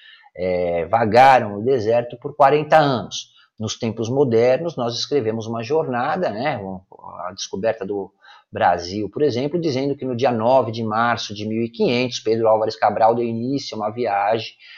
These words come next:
que, é, que resultaria na chegada dos europeus ao Brasil, até que no dia vinte e dois de abril de mil e quinhentos, ele ancorou com a sua frota em terras desconhecidas, perto de um monte que batizou de Monte Pascoal, já que era a semana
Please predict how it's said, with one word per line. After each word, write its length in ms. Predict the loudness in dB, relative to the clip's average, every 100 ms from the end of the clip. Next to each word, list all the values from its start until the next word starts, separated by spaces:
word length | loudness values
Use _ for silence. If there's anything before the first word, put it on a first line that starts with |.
| -20 _ _ _
que, 120 | -2
é, 300 | 0 0 -2
que 140 | -6
resultaria 600 | -4 -4 0 2 4 2
na 120 | -2 -4
chegada 580 | -4 0 6 6 6
dos 180 | 0 -6
europeus 540 | -4 -4 -4 -4 -2 -2
ao 80 |
Brasil, 640 | 0 2 0 -2 -2 -2 -2 -10 -20 -20 _ _ _
até 300 | -4 0 2
que 100 | 0
no 120 | -2 0
dia 120 | 0
vinte 260 | 0 -4
e 60 | -2
dois 300 | 2 2 2
de 60 | 0
abril 260 | 0 -2
de 140 | -4 -6
mil 240 | -6 -4
e 120 | -6
quinhentos, 520 | -6 -4 -2 -4 -4
ele 100 | -4
ancorou 640 | -2 -2 0 0 2 2 0
com 80 | -4
a 60 |
sua 180 | -6 -6
frota 380 | -6 -2 -4 -4
em 40 |
terras 320 | -6 -4 -4 -4
desconhecidas, 760 | -8 -8 -6 -6 -4 -4 -4
perto 300 | -2 -2 -2
de 100 | -6
um 80 | -6
monte 320 | -4 -6 -8
que 80 | -4
batizou 400 | -2 -2 -6 -8
de 80 | -8
Monte 340 | -10 -14 -2
Pascoal, 480 | 0 0 0 0 0
já 140 | 0
que 180 | -4 0
era 180 | 0 0
a 20 |
semana 440 | -4 -6 -6 -8